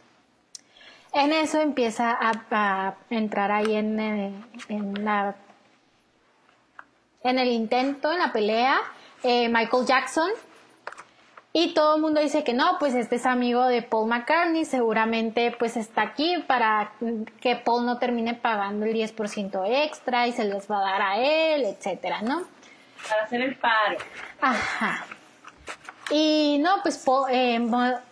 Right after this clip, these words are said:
Speaker 1: Michael Jackson empieza a intentar convencerlos de que, pues, no, que él viene independientemente, etcétera. Y los convence y le venden toda la música y en general es un super paquete de,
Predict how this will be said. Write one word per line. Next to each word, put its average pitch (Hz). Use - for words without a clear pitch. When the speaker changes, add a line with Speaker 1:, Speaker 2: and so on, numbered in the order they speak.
Speaker 1:
Michael 254
Jackson 262
empieza 233
a 226
intentar 208
convencerlos 208
de 202
que, 202
pues, 190
no, 294
que 214
él 202
viene 208
independientemente, 214
etcétera. 262
Y 349
los 262
convence 302
y 277
le 262
venden 233
toda 233
la 247
música 247
y 247
en 220
general 226
es 240
un 254
super 226
paquete 240
de, 226